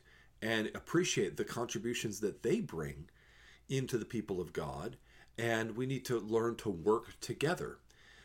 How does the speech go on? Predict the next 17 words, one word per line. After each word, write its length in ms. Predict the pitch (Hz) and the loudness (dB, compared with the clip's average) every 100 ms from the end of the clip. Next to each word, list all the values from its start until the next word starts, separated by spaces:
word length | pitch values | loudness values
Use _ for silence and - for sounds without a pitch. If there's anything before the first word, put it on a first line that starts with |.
| - | -4
One 160 | 113 143 | 4 6
of 80 | 127 | 6
the 60 | |
big 240 | 95 123 120 | 8 8 6
problems 420 | 139 127 117 101 | 0 2 2 0
that 120 | 95 | -2
has 140 | 95 | -4
plagued 680 | - - 120 120 107 98 - | -8 -8 0 2 2 -2 -8
the 80 | 87 | -6
missionary 500 | 104 156 - 107 90 | -2 0 0 -2 -2
movement 480 | 82 87 80 101 143 - | 0 -2 -2 -4 -6 -6
over 160 | 90 | -4
the 80 | 90 | -4
past 360 | - 104 90 - | -4 -4 -4 -6
couple 240 | 110 90 | -6 -4
hundred 260 | 95 85 80 | -4 -4 -4
years 460 | 78 78 104 120 | -4 -2 -2 -2